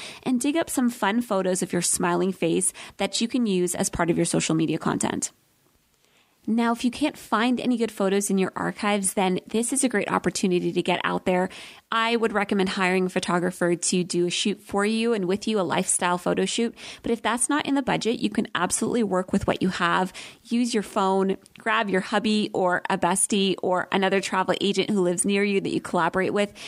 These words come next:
and go out on the town and take some photos of you. You can even do this at home, in your office, in your living room, relaxing while you're having your morning cup of coffee.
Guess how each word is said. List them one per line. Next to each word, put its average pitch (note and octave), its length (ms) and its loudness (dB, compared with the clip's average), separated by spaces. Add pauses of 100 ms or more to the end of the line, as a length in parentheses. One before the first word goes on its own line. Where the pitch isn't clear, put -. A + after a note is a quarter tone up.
(140)
and A#3 180 0
go B3 160 0
out E4+ 160 0
on D#4+ 120 2
the D4+ 100 0
town A#3+ 260 -2
and A#3+ 180 0
take G3+ 300 -2
some A#3+ 180 0
photos F3+ 460 0 (160)
of F3+ 220 -2
you. F3 400 0 (100)
You G#3+ 140 -2
can A#3 120 0
even C#4+ 240 0
do A3 140 0
this G#3 180 0
at G3 120 0
home, G3 420 0 (260)
in G#3 120 0
your G3 160 0
office, F#3+ 420 0
in F#3+ 80 2
your F3+ 140 2
living F3+ 240 0
room, F#3+ 180 2
relaxing F3+ 560 0
while F3 140 0
you're E3+ 100 -2
having G3 240 0
your F#3 100 4
morning E3+ 340 0
cup F3 220 -2
of D#3+ 160 -6 (140)
coffee. G3+ 540 0